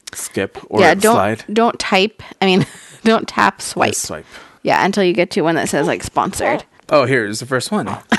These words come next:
Speaker 1: Oh my gosh, it is by Photo Barn U S A.
Speaker 2: And what is it for?
Speaker 1: It's a picture of a Christmas ornament.
Speaker 2: <gasps> Oh, more Christmas ornaments.
Speaker 1: Yeah. All right, more Bombas.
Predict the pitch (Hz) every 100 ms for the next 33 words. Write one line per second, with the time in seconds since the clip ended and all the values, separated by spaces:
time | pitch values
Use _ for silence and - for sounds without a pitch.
0 | 1017 1077 - - - - - 120 127 135
1 | 110 - 120 123 120 113 - 110 113 113
2 | - - 117 113 117 110 110 110 113 110
3 | 110 107 113 107 101 - 131 76 - -
4 | _ - 202 185 180 202 202 214 240 -
5 | 107 101 104 - 107 101 98 - 101 _
6 | _ 104 101 101 98 95 - 107 98 107
7 | 98 104 110 87 - 254 240 220 _ 202
8 | 190 196 208 202 185 190 226 233 226 196
9 | 180 151 - - - 110 110 104 92 87
10 | 87 - - _ _ _ _ _ _ 117
11 | 110 95 - - - 120 110 101 101 107
12 | 123 165 - -